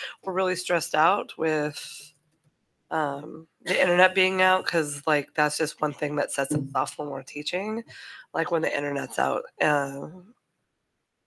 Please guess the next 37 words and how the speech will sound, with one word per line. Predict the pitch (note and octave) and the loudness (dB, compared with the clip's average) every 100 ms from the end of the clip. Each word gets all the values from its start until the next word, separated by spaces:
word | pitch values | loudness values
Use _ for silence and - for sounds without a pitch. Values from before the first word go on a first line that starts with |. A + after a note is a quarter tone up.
| _ _ _ | _ _ _
it | G3+ | 0
stresses | - G3+ - F3 | 6 8 6 2
us | F3 D#3 | 0 8
out | F3+ E3+ | 10 10
even | G3 F3+ | 8 8
when | F3 | 10
we're | E3 D3+ | 8 10
not | D3 C#3 | 10 8
teaching | - B2+ C#3 C#3 | 4 -4 -4 -4
because | C3+ C#3+ C#3+ | -4 -4 -4
we | |
rely | C#3 C#3 C#3+ C3+ | -4 -2 -2 -2
so | - D3 | 0 0
heavily | C#3 - - - | 0 -2 -4 0
on, | C#3 C3+ C#3 D#3 - - - - - - | -2 -2 -6 -10 -14 -16 -16 -18 -14 -6
um, | - - - - - _ - _ _ _ - | -4 -4 -8 -16 -20 _ -20 _ _ _ 2
our | D3 | 2
technology. | C3+ D3 D#3 D3 C#3+ C3+ C#3+ C#3 D3+ - - - - | 4 4 8 8 8 6 0 -4 -6 -12 -18 -12 -6
Um, | D3+ - D3+ | -4 -6 -6
so | - D3 C#3+ | -4 -2 -2
I'm | D#3 | -4
sure | D3 D#3+ | -2 -2
you | D3 | 2
guys | D3+ D3 | 2 2
had | - C#3+ | 2 -2
a, | - | 0
a | C#3+ | -2
difficult, | C#3+ - - C#3+ C#3+ - - | -4 -4 -2 0 0 -6 -6
uh, | - - - D3+ | -4 -2 -4 -4
day | D3+ D#3 | 0 2
today, | - F#3+ D#3 D#3 D3+ | 4 8 10 10 8
uh, | D#3+ C#3+ | 4 4
maneuvering | D3 D#3 D3+ D3+ D3 | 4 0 2 0 0
around | C#3+ C#3 C#3 | 0 -2 0
that. | C#3+ C#3+ - | 0 0 -2
Um, | D#3 D3 C#3+ C#3 | -2 -2 -2 -6
and | F3 D#3 C#3+ | -6 -4 -6